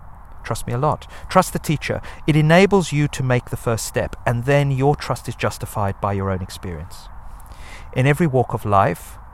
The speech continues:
some initial trust is essential. Without it, little can be done. Every undertaking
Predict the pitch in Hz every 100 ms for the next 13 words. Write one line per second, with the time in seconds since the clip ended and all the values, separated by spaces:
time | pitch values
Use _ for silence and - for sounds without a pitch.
0 | - - - - - - - - - -
1 | - - - 180 180 - 139 135 139 -
2 | 117 - 101 - - 104 98 - - -
3 | - 117 143 135 135 - - - - -
4 | - - - 123 117 - 98 92 87 82
5 | - - - - - - - - - -
6 | - - - - - - 147 156 143 165
7 | 151 143 147 - - - 131 131 127 -
8 | 117 - 113